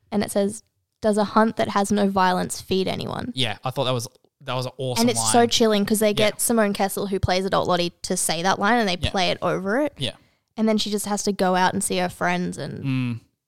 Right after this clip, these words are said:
Speaker 1: she does a phenomenal job at
Speaker 2: Yeah.
Speaker 1: d-, all the emotional. I mean, they all do, but
Speaker 2: Yeah.
Speaker 1: as an extra to bring in,
Speaker 2: Yeah,
Speaker 1: she
Speaker 2: just for
Speaker 1: really
Speaker 2: this
Speaker 1: carries
Speaker 2: season.
Speaker 1: it. Yeah.
Speaker 2: They matched that up well with, um, teenage Lottie, I thought.
Speaker 1: Mm, so they're both, they both have Maori ancestry.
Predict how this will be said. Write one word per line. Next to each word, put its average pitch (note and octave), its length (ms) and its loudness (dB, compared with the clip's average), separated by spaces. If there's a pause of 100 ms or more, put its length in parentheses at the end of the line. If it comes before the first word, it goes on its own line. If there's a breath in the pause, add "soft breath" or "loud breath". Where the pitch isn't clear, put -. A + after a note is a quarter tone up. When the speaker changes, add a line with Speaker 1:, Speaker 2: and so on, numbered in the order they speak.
(380)
Speaker 1:
she - 340 -2
does B3 120 2
a D4 80 2
phenomenal F3+ 800 2
job C#3 320 0
at C#3 120 0
Speaker 2:
Yeah. C3+ 120 -4 (100)
Speaker 1:
d-, - 80 -8 (100)
all F#3+ 100 0
the F3 100 0
emotional. D#3 420 -2
I - 40 2
mean, A3+ 120 6
they G#3 160 4
all F3+ 180 -2
do, G#3 300 2 (160)
but G3+ 200 2
Speaker 2:
Yeah. G3+ 80 6
Speaker 1:
as G3+ 80 2
an G3+ 300 -2 (180)
extra F#3+ 400 -2
to G3+ 60 0
bring - 260 -4
in, - 360 -2 (380)
Speaker 2:
Yeah, C#3+ 240 4
Speaker 1:
she A#3 80 6
Speaker 2:
just G3+ 120 2
for G3 60 6
Speaker 1:
really G3 200 4
Speaker 2:
this - 140 0
Speaker 1:
carries C#3 240 2 (100)
Speaker 2:
season. - 120 -4
Speaker 1:
it. - 60 -6 (140)
Yeah. G3 200 -10
Speaker 2:
They B2+ 60 -6
matched C3 260 -2
that C3 140 -4
up A2+ 140 -4
well A2+ 240 -8
with, A#2 200 -10
um, A2 340 -10 (380)
teenage A2 480 -6 (100)
Lottie, A#2 300 -12
I A2 40 -12
thought. - 280 -14
Speaker 1:
Mm, A3+ 340 2
so - 100 0
they're A3 140 6
both, B3 320 2 (600)
they A3+ 120 2
both A3 160 4
have A3+ 160 4
Maori F#3+ 540 2
ancestry. - 520 -8